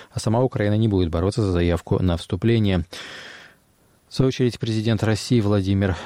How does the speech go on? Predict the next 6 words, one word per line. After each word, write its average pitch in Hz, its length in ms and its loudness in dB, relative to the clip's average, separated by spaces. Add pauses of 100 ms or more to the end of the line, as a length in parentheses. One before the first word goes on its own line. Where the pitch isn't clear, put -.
(120)
Зеленский 113 680 2
провёл 98 340 0
в 92 60 0
воскресенье 107 500 -2
телефонные 98 520 0
переговоры 101 680 2